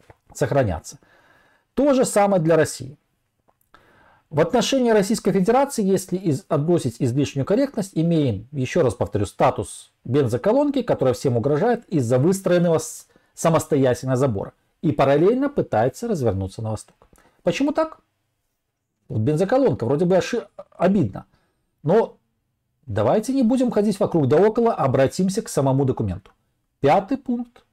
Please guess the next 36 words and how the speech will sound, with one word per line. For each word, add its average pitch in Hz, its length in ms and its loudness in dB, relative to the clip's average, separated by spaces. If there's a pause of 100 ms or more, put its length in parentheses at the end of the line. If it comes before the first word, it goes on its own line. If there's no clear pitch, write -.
преамбулы. 123 540 0 (360)
Владимир 127 360 0
Путин - 300 -2
определяет 127 520 0
статус - 400 -4
Российской 110 360 -10
Федерации 214 440 -2
как - 320 -4 (500)
именно 185 320 -2
такого 123 360 -4
государства, 117 640 -6
ну, 214 200 -8
я - 80 -6
с - 100 -14
ядерным 120 380 0
оружием. 110 340 -8 (460)
Просто 226 380 2
приведу 143 340 0
цитату. - 420 -10 (1040)
«Место 220 420 2
России 208 380 0
в 185 60 2
мире 127 260 2
определяется 160 720 0
наличием 180 480 0
у 180 80 -4
нее 123 380 0
значительных 185 680 -2
ресурсов 147 540 -4
во 107 100 -4
всех 156 380 -4
с-, - 160 -14
во 117 160 -2
всех - 260 -4
сферах 135 380 -2
жизнедеятельности, 101 800 -4